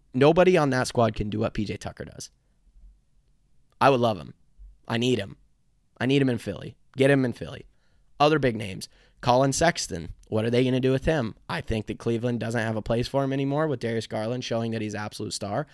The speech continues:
I think they move on from Sexton. I think he is not, I think he played his last game in a Cleveland Cavaliers uniform. Where does DeAndre Ayton go? The Suns made it very, very clear that they're gonna move on from him. I mean, if they weren't, they would have re-signed him.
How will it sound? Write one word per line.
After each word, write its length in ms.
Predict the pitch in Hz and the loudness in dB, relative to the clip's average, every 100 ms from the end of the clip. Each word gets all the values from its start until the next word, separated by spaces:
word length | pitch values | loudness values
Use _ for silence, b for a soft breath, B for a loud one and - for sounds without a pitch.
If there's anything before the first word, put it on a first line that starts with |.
| b | b
I 60 | 113 | 0
think 160 | 117 127 | 0 2
they 100 | 120 | 2
move 200 | 120 120 | 2 0
on 180 | 120 | 0
from 160 | 117 127 | -4 -4
Sexton. 500 | - 180 - 90 92 - - | -2 -2 -2 -8 -10 -12 -6
I 40 | |
think 200 | 113 117 | -4 -2
he 160 | 123 120 | 0 0
is 100 | 104 | 0
not, 380 | 110 113 123 _ | 0 2 0 _
I 160 | 107 110 | 0 0
think 160 | 131 | 0
he 100 | 113 | -2
played 200 | 110 120 | 0 0
his 80 | 117 | 2
last 240 | 110 110 - | 0 -2 -2
game 320 | 107 104 104 | -4 -4 -6
in 140 | 104 | -6
a 80 | 104 | -6
Cleveland 340 | - 107 101 98 | -4 -6 -6 -6
Cavaliers 580 | 98 101 110 98 92 | -6 -6 -8 -6 -8
uniform. 460 | 92 90 - - - - _ _ _ _ _ - | -10 -14 -16 -16 -16 -18 _ _ _ _ _ -4
Where 200 | 113 131 | 0 0
does 100 | 127 | 0
DeAndre 380 | 135 131 143 | 0 0 2
Ayton 320 | 156 226 - 110 | 4 4 2 -4
go? 260 | 98 - _ _ _ _ _ _ _ _ | -6 -12 _ _ _ _ _ _ _ _
The 80 | 113 | -6
Suns 340 | - 131 147 | 0 0 0
made 140 | 135 123 | -2 -4
it 80 | 92 | -4
very, 280 | 107 139 | 0 0
very 200 | 185 147 | 2 -2
clear 240 | 117 113 117 | -2 -4 -4
that 80 | 120 | -4
they're 140 | 110 | -4
gonna 120 | 110 | -4
move 180 | 110 107 | -4 -2
on 160 | 117 139 | -2 -2
from 180 | - 101 | -4 -6
him. 300 | 101 120 190 _ _ _ _ _ _ | -4 -6 -8 _ _ _ _ _ _
I 80 | - | -6
mean, 220 | 113 101 | -4 -2
if 140 | 101 - | -2 -4
they 100 | 101 | -2
weren't, 380 | 110 143 127 - | 0 2 2 -2
they 160 | 107 101 | -2 -2
would 180 | 101 104 | -2 -4
have 100 | 95 | -6
re-signed 440 | 107 - 135 123 | -4 0 0 0
him. 300 | 101 104 131 | -2 -6 -10